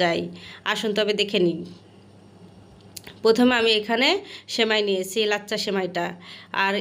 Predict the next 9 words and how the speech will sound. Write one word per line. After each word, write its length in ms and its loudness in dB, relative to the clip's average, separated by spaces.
এই 60 2
সেমাইটাকে 600 0
হাত 240 -2
দিয়ে 140 0
কুচি 320 -8
করে 160 -2
নিতে 280 -2
হবে। 260 -6
যতটুকু 520 2